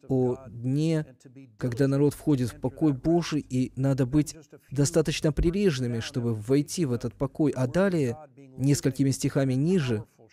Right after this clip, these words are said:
после повествования о живом Слове Божьем, могучем, острейшем, обоюдоострого меча,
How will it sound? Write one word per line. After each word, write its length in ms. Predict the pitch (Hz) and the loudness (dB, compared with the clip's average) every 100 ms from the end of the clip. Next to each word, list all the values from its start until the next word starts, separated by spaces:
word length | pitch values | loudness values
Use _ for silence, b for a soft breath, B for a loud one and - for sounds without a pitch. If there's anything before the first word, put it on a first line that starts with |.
| - | -4
после 220 | 127 135 | 0 0
повествования 760 | 127 131 135 143 147 156 147 | 2 2 2 4 4 4 2
о 140 | - 131 | 0 0
живом 400 | 113 123 156 147 | 0 0 0 -2
Слове 320 | - 147 127 | 0 2 2
Божьем, 440 | 110 151 160 143 117 | 2 0 0 0 0
могучем, 640 | 113 113 151 180 - 107 135 - - | -2 -2 -2 -2 -2 -4 -6 -20 -10
острейшем, 840 | 165 120 - 143 175 170 - 139 - 143 127 123 _ 147 156 180 _ _ | -2 0 0 2 2 2 2 0 -2 -10 -20 -20 _ -20 -20 -20 _ _
обоюдоострого 880 | - 123 143 151 147 165 170 - 147 | -2 4 6 6 6 4 2 2 2
меча, 580 | 139 127 - 180 180 123 | 2 -2 -2 0 0 -2